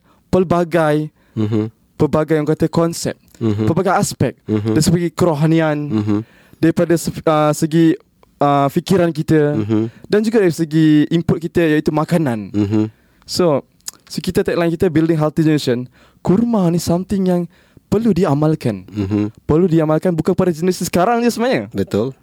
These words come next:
Speaker 1: Dan generasi akan datang,
Speaker 2: Mhm.
Speaker 1: dan the next generation.
Speaker 2: Yes.
Speaker 1: So, kita membangunkan ummah
Speaker 2: Mhm.
Speaker 1: agar lebih sihat dan berdaya saing.
Speaker 2: Maksudnya,
Speaker 1: Ah.
Speaker 2: um, produk, uh, dari se-,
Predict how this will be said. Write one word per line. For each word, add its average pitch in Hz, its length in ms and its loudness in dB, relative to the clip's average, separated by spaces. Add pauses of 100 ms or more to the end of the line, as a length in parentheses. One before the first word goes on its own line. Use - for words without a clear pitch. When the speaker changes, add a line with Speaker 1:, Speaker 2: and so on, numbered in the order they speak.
(440)
Speaker 1:
Dan 170 160 0
generasi 202 440 0
akan 196 260 -2
datang, 233 300 -2 (220)
Speaker 2:
Mhm. 107 300 -2
Speaker 1:
dan 185 100 2
the 208 120 0
next 226 340 0
generation. 143 640 -2
Speaker 2:
Yes. 90 320 -4 (180)
Speaker 1:
So, - 140 -4
kita 175 220 -2
membangunkan 180 920 0
ummah 151 560 0
Speaker 2:
Mhm. 101 240 -2
Speaker 1:
agar 135 220 2
lebih 160 180 0
sihat 156 400 0 (380)
dan 123 500 -2 (180)
berdaya 131 460 -2
saing. 110 420 -6
Speaker 2:
Maksudnya, 156 720 0 (140)
Speaker 1:
Ah. 139 320 0
Speaker 2:
um, 110 120 -2 (460)
produk, 127 480 0
uh, 98 300 -2
dari 101 200 0
se-, - 280 -6